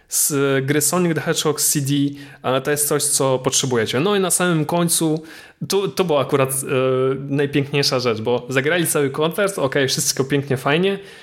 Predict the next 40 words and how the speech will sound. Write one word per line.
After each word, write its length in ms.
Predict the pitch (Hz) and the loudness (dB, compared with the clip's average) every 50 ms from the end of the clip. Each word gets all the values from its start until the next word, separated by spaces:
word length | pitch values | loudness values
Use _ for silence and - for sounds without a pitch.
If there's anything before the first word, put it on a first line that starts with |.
| - - - - _ _ | -20 -20 -20 -20 _ _
już 360 | - 160 196 202 - 226 - | -2 -2 0 0 0 -2 -2
było 180 | - 170 175 175 | -2 -2 0 0
ściemnienie 680 | - - - - 160 170 180 180 156 139 131 143 190 226 - - - - - - - _ _ _ _ _ _ _ _ - - - | 0 0 0 0 0 2 2 2 4 4 4 2 2 0 -4 -8 -16 -20 -20 -20 -20 _ _ _ _ _ _ _ _ -16 -6 -2
i 80 | - 147 | 0 0
widziałem 380 | 135 143 135 165 170 175 165 156 | 2 2 2 2 2 2 2 2
reakcję 360 | 156 156 156 - - - 143 | 2 0 0 0 0 0 2
fanów. 520 | - 147 135 120 117 110 107 - - - - - - - _ _ | 2 2 2 2 0 -2 -4 -6 -12 -16 -20 -20 -20 -20 _ _
Pytali 320 | - 143 135 185 185 175 170 | 0 0 2 2 2 2 2
się, 120 | - 165 | 0 0
gdzie 220 | 147 131 156 170 | 0 0 0 2
jest 260 | 180 175 170 - - - | 2 2 2 0 0 0
Escape 300 | 143 - - 170 170 175 | 0 0 0 0 0 0
from 260 | - - 165 147 139 | 0 0 0 2 2
the 80 | 135 | 2
City 300 | 131 - - 151 - - 170 196 208 202 - - | 2 0 0 -2 0 0 0 0 0 -2 -6 -4
i 80 | - 156 | -2 -2
gdzie 160 | 139 131 156 165 | 0 2 2 2
jest 180 | 180 165 - - | 2 2 0 0
Live 380 | 147 147 160 165 165 156 - - - | 2 2 2 2 0 -2 -4 -4 -2
and 140 | 139 139 135 | 0 2 2
Learn. 360 | 135 127 117 117 113 113 113 113 - - - - - - - - - - - - | 2 2 2 2 0 0 -4 -4 -8 -16 -20 -20 -20 -20 -20 -20 -20 -12 -4 0
Ludzie 400 | 156 175 180 170 190 196 185 190 - - - _ | 0 2 2 2 2 0 0 -2 -6 -14 -10 _
czekali 360 | - - - - 190 185 185 180 | -4 -4 -2 0 0 2 2 2
na 80 | 160 | 2
tę 120 | 143 - 143 | 2 2 2
muzykę, 440 | 139 135 131 123 127 127 131 147 | 2 2 2 0 0 0 0 0
ja 140 | 170 156 175 | 2 2 0
zresztą 320 | 180 180 170 - - 165 160 | 2 2 0 2 0 2 2
również, 360 | 190 180 143 120 110 110 - | 2 2 2 2 0 0 0
ja 80 | 147 | -2
też 180 | 151 - 208 - | -2 0 0 0
się 80 | - 151 | 2 2
zastanawiałem, 440 | 143 - - 131 127 131 127 123 | 2 2 2 2 2 2 2 0
ale 160 | 127 127 131 135 | 0 0 0 0
chwila, 300 | 135 - 139 120 110 107 | 0 0 2 2 2 2
co, 200 | - - 120 110 | 2 0 0 0
kończycie, 500 | - 123 120 - 156 165 - 214 175 - | 0 0 0 2 0 0 0 0 2 2
o 80 | 147 | 0
co 140 | - - 147 | 2 0 0
chodzi? 340 | - - 120 113 110 107 | 0 0 0 0 -2 -4